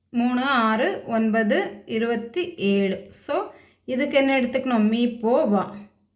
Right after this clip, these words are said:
இப்ப நம்ம கண்டுபிடிக்கலாமா? ஃபர்ஸ்ட் தொகுதி எடுத்துக்கலாமா? ஒன்று, ஐந்து,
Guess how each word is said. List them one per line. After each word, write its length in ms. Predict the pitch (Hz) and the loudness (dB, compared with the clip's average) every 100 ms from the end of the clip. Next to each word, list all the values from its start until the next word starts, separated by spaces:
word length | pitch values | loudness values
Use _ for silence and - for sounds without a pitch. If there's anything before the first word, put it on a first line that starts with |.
| _ _ _ _ _ | _ _ _ _ _
இப்ப 200 | 240 233 | -6 0
நம்ம 200 | 277 269 | 2 2
கண்டுபிடிக்கலாமா? 920 | 269 269 269 294 285 302 294 240 208 220 - - | 2 2 2 -2 2 4 4 4 4 2 -2 -8
ஃபர்ஸ்ட் 420 | 269 269 277 302 | -4 -4 -4 -8
தொகுதி 440 | 277 262 269 262 247 | 0 0 0 -2 -2
எடுத்துக்கலாமா? 720 | 240 240 254 254 247 214 202 - - - - | -2 -2 0 0 2 0 -2 -8 -20 -20 -8
ஒன்று, 440 | 240 262 262 311 | -2 0 2 2
ஐந்து, 680 | 277 240 233 240 370 480 - | 2 2 0 0 0 -2 -10